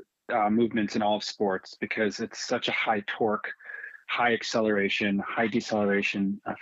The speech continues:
force. And we see a lot of injuries as a result. You know, some of us who do care a lot of baseball players, you know, we see so many different Tommy John injuries or shoulder injuries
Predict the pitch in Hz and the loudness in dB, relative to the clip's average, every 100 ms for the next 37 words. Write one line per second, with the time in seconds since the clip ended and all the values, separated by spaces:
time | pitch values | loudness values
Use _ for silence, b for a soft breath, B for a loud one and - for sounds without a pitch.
0 | - 120 101 104 - - B B B 120 | 0 2 2 -2 -6 -10 B B B 2
1 | 117 - 113 110 113 110 - 139 156 131 | 2 4 4 6 4 4 2 2 4 4
2 | 110 104 98 101 95 92 90 - 104 104 | 2 2 2 2 2 -2 -2 -2 0 0
3 | - - 127 _ _ - 143 139 135 120 | -4 -18 -20 _ _ -4 0 2 4 2
4 | 117 - - - - 127 110 113 120 - | 0 -8 -10 -10 -4 0 2 2 0 2
5 | 117 107 107 123 143 127 - 113 104 101 | 2 2 2 2 2 -2 0 0 2 0
6 | - 107 107 - 117 123 123 - 123 113 | -2 -6 -6 -4 0 2 2 2 4 2
7 | B B B B - - 143 139 131 117 | B B B B -4 2 4 4 2 -2
8 | - 120 117 107 107 104 104 107 104 104 | -2 0 2 2 2 2 2 2 2 2
9 | 104 98 98 - 120 113 110 107 104 104 | 2 0 0 2 2 4 2 0 0 -2
10 | 95 | -4